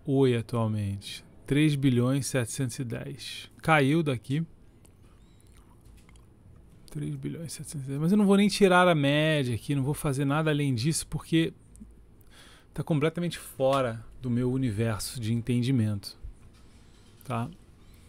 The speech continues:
Deixa essa pra quem é especializado em es-,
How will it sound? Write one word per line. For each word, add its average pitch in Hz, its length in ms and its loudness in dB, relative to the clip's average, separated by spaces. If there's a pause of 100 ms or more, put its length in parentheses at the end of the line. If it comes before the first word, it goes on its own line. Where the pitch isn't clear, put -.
(540)
Deixa 113 360 0
essa 110 320 -2
pra 110 360 4 (1200)
quem 117 260 0
é 117 40 0
especializado 110 840 2
em 107 280 -4
es-, - 140 -10